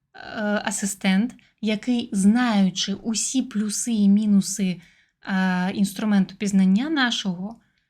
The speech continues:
що знає, як ми сприймаємо, буде під нас під-, підлаштовуватись і вчити. Наприклад, пояснити хлопчику, який любить колеоптерологію,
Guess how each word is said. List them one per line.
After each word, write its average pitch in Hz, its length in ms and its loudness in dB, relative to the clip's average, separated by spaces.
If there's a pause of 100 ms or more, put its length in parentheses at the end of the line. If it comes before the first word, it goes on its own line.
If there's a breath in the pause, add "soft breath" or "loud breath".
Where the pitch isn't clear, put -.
(960)
що - 240 -4
знає, 214 380 4
як 196 320 0
ми 190 300 2
сприймаємо, 214 920 -2 (600 soft breath)
буде 202 600 2 (240)
під 208 140 0
нас 208 280 0
під-, 202 340 -4
підлаштовуватись 220 1080 -2 (100)
і 233 100 -4
вчити. 226 560 -4 (460)
Наприклад, 220 640 0
пояснити 254 580 -2
хлопчику, 269 800 -4
який 233 640 -2
любить 226 320 -2
колеоптерологію, 208 1500 0